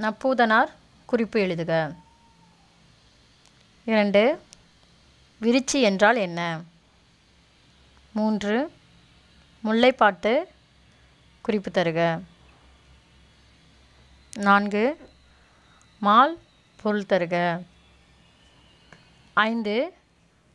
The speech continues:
முல்லைப்பாட்டில் உள்ள கார்கால செய்திகளை எழுதுக. மாணவர்கள்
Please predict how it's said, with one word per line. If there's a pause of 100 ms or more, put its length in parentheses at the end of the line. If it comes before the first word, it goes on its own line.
(100)
முல்லைப்பாட்டில்
உள்ள (480)
கார்கால (120)
செய்திகளை (360)
எழுதுக. (1600)
மாணவர்கள்